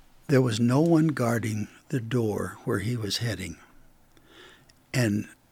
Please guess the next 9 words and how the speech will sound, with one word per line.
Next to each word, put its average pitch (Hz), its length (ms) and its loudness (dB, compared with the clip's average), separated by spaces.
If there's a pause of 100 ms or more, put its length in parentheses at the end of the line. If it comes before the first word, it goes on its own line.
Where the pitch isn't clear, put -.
(160)
one 127 240 4
of 123 80 4
the 135 100 0
police, 120 480 -2
uh, - 1000 -14 (120)
it 127 40 -2
was 110 180 -2
a 123 60 0
woman, 104 360 -4